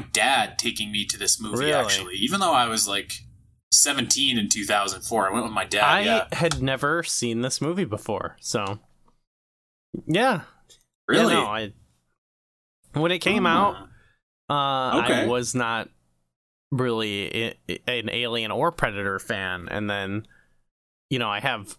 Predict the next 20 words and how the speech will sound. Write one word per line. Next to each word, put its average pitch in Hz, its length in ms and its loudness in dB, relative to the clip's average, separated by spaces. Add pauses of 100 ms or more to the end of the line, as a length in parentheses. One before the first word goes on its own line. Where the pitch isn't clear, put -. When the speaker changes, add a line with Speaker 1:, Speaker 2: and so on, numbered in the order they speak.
Speaker 2:
I, 117 220 -2
now 147 320 2
I 120 160 0
like 113 320 -4
both 127 260 -2
of 117 60 2
those 104 180 -2
movies 101 380 -2
I 101 100 -2
love, 104 380 -2
actually, 92 540 -4 (200)
both 113 160 -2
the 110 140 -4
original 101 340 -4
Alien 104 340 -4
and 98 140 -6
Predator, 110 480 -4 (540)
and - 140 2
Speaker 1:
Yeah. - 60 4
Speaker 2:
so, 98 540 -2